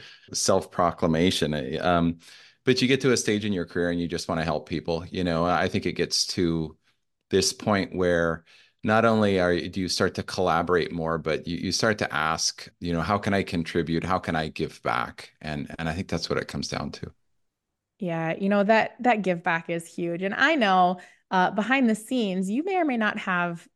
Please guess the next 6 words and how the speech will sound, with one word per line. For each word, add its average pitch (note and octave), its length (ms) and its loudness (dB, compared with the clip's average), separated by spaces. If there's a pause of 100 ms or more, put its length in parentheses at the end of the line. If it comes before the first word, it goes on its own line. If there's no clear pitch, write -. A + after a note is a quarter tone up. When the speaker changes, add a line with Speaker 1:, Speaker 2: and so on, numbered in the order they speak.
(180)
Speaker 2:
a G#3+ 40 -2
higher E4+ 420 2
level G3 340 6
of F#3 160 2
contribution F#3 920 -2
through F#3+ 380 2